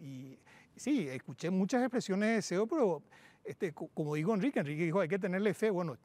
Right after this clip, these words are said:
eh, acá no es una cuestión de fe, es una cuestión de confianza. Y cuando uno ve estos niveles de negligencia, obviamente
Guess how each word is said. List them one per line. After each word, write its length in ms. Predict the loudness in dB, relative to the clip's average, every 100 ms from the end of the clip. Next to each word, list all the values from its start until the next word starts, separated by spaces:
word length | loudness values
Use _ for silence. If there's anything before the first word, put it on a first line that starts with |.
| -20 -18
eh, 120 | -18 -18
acá 180 | -18 -8
no 100 | -6
es 40 | -2
una 140 | 0
cuestión 280 | 0 0 -2
de 120 | -2
fe, 100 | -4
es 60 | -8
una 100 | -6
cuestión 260 | -6 -6
de 80 | -6
confianza. 760 | -2 -2 0 0 0 -2 -8 -12
Y 140 | -10
cuando 240 | -6 -6 -4
uno 240 | 0 2
ve 140 | 4 2
estos 180 | 2
niveles 380 | 2 2 2 2
de 20 |
negligencia, 680 | 2 2 2 0 0 0 -2
obviamente 680 | 0 2 2 2 -2 -2 -4